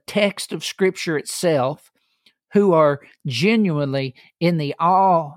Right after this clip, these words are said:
in, i-, i-, awestruck and in the presence of Almighty God, typically can't even lift up their head from their bre-, from their breasts.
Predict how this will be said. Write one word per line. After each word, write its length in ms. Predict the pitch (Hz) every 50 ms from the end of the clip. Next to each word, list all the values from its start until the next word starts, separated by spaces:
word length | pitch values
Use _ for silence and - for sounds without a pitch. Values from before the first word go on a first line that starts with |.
| - _ -
in, 220 | 165 156 151 - - _ _ 175
i-, 160 | 151 160 156 -
i-, 200 | 165 156 - _ _ _
awestruck 760 | - 170 214 226 208 170 - - - 156 147 139 135 - -
and 100 | 147 147
in 120 | 165 165 156
the 60 | 135
presence 640 | - - - 185 185 196 190 165 156 143 135 - -
of 160 | 151 123 - -
Almighty 580 | - 165 175 185 185 175 170 156 151 135 135 131
God, 540 | 127 160 170 175 160 139 127 123 127 147 - _ _ _ _ _ _ _ _ _ _ _
typically 640 | - - 220 254 - - 175 - - 151 139 143 151 151
can't 300 | - - 180 208 220 208
even 280 | 196 170 151 143 139
lift 240 | 151 196 202 - -
up 180 | 185 175 - -
their 180 | 165 143 139
head 320 | 117 147 190 214 180 - -
from 220 | 170 147 139 139
their 180 | 135 131 131 123
bre-, 600 | 131 139 139 156 165 175 - - 104 - - 139
from 340 | - - - 175 170 160 147
their 160 | 147 143 139
breasts. 720 | 127 127 165 185 233 226 160 135 135 143 - - - -